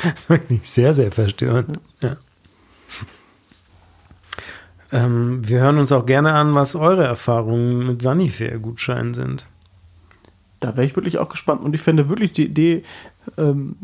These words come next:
Speaker 2: Sanif-, vielleicht können wir einen Weltrekord brechen mit den meisten Sanifair-Gutscheinen. Schickt uns eure Sanifair-Gutscheine per Post. <laughs>
Speaker 1: Das ist super oldschool.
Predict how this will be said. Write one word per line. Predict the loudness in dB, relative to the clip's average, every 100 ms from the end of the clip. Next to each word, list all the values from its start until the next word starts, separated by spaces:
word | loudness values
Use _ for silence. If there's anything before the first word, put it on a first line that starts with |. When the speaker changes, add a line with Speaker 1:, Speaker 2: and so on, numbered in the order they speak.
| -8
Speaker 2:
Sanif-, | 0 2 0 -4 -16 -6
vielleicht | 0 0
können | 2 2
wir |
einen | 2 2
Weltrekord | 0 0 -2 0 -2
brechen | -4 -6 -4 -6
mit | -2
den | 0
meisten | 2 2 2 0 0 2
Sanifair-Gutscheinen. | 4 2 2 -2 -2 -4 -4 -4 -2
Schickt | -2 -2 -2
uns | 0 0 0
eure | -2 0
Sanifair-Gutscheine | 2 2 2 0 0 0 0 -2 -2
per | -4 -6
Post. | -2 -2 -4 -18 -20
<laughs> | _ _ -20 _ -20 -14 -12 -10 -10 -10 -10 -12 -14 -18 -16 -18 -6 -4 -4 -4 -8 -8 -10 -10 -10 -10 -10 -14 -14 -8 -2 -2 -2
Speaker 1:
Das | -2
ist | 0 0
super | -2 -2 -4 -2
oldschool. | -2 -2 -2 -2